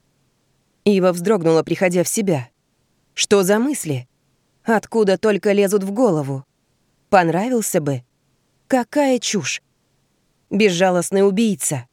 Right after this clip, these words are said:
Враг!" Ива почувствовала, как ее прожгла ненависть. Она готова была прямо в эту секунду сотворить кинжал и лишь усилием воли заставила себя ждать. Время еще не настало.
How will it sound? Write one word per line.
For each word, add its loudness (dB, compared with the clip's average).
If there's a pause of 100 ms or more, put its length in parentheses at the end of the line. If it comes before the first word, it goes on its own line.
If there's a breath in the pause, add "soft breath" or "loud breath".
(420)
Враг!" 0 (1040)
Ива 0
почувствовала, -2
как -4
ее 0
прожгла 0
ненависть. -4 (800)
Она 2
готова 0
была 2
прямо 0
в -4
эту -2
секунду -2
сотворить -2
кинжал 0 (420)
и 0
лишь 2
усилием 0
воли 2
заставила 2
себя -2
ждать. -4 (760)
Время 2
еще 0
не 2
настало. -2